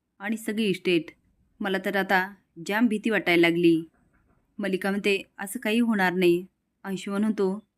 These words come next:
"तू राहू दे मॉम, ती स्वानंदी एवढी हुशार आहे ना, आणि त्यात नशीबवान.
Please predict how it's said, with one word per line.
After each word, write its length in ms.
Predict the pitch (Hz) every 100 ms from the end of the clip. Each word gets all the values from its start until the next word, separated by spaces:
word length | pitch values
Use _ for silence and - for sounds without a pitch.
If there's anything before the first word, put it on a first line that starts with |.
| _ _
"तू 80 | 165
राहू 160 | 214 208
दे 140 | 233
मॉम, 320 | 214 180 170 170 _ _ _ _ _ _ _
ती 60 | 233
स्वानंदी 380 | 214 196 208
एवढी 160 | 208 196
हुशार 340 | 202 190 208
आहे 80 | 202
ना, 320 | 196 190 214 220 -
आणि 200 | - 196
त्यात 260 | 190 202 190 196 _ 202
नशीबवान. 600 | 190 - 185 180 160